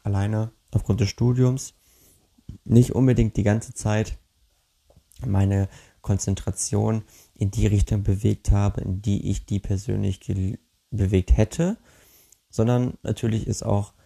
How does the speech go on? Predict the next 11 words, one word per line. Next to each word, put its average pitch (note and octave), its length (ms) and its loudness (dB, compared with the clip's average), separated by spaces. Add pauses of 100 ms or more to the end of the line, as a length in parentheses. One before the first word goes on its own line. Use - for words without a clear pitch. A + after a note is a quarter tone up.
(140)
von - 240 -6
außen G#2+ 400 4
hin F#2 180 -2
ein F#2 140 -6
gewisser F#2 340 -4
Druck C3+ 300 -2
da, A2 380 -4
ein F#2+ 180 -4
Erwartungsdruck, G2+ 800 -2
ein F#2+ 80 -2
Leistungsdruck, A#2 720 0